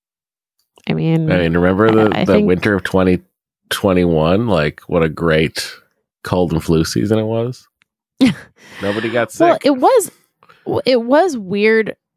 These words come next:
Speaker 1: w-, having a baby then because, like, pre-lockdown, like, he was literally sick right up until lockdown. He had hand, foot, and mouth right before lockdown.
Speaker 2: Yes.
Speaker 1: And then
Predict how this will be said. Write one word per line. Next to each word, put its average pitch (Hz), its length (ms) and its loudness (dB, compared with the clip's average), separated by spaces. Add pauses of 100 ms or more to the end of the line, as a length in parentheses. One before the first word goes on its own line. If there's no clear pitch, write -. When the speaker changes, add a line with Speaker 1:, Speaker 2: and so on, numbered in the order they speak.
Speaker 1:
w-, - 160 -6
having 196 380 2
a 170 60 2
baby 175 400 2
then - 340 -6
because, 185 400 -4
like, 185 320 -2 (1300)
pre-lockdown, 190 960 0
like, 208 200 -2
he 269 200 0
was 359 180 4
literally 214 460 2
sick - 480 -4 (320)
right 190 460 2
up 190 220 -4
until 180 280 -2
lockdown. 190 360 -2
He 185 80 -2
had 196 80 0
hand, 190 260 -2
foot, - 180 -4
and 170 80 -4
mouth 170 240 0
right 160 280 0
before 170 280 -2
lockdown. 196 680 -2 (440)
Speaker 2:
Yes. - 640 -8
Speaker 1:
And 185 260 -2
then 175 540 0